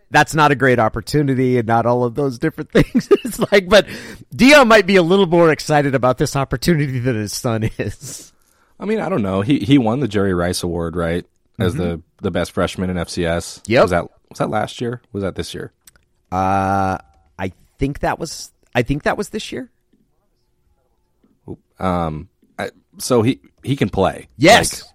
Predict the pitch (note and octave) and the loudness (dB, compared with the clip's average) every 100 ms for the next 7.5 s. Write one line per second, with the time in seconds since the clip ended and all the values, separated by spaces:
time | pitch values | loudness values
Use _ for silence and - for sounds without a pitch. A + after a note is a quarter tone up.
0 | - E3 D3 D3 F#3+ - E3 E3 G2+ - | 2 2 4 2 4 6 6 4 0 -2
1 | A#2 - _ _ _ _ _ - A2 G2+ | -4 -4 _ _ _ _ _ -2 0 0
2 | G#2 G#2 G2+ F#2 F2 _ _ - A2 G2+ | 0 0 0 -2 -6 _ _ -4 0 0
3 | G2+ B2 B2 - A2+ F#2+ - F2+ D#2+ F2 | 0 0 0 0 -2 -2 -2 -4 -4 -6
4 | D#2+ D2+ D2 D#2+ _ _ _ _ _ _ | -6 -8 -10 -14 _ _ _ _ _ _
5 | - F3 A#3+ G2+ A2 A#2+ A#2 B2+ B2+ - | -10 -4 -2 0 0 -2 -2 0 0 -2
6 | - B2 G#2+ A2 G2 F2+ - _ _ _ | -4 -2 0 0 0 -4 -12 _ _ _
7 | - A2 A2 A#2+ A2 | -8 -6 -2 0 0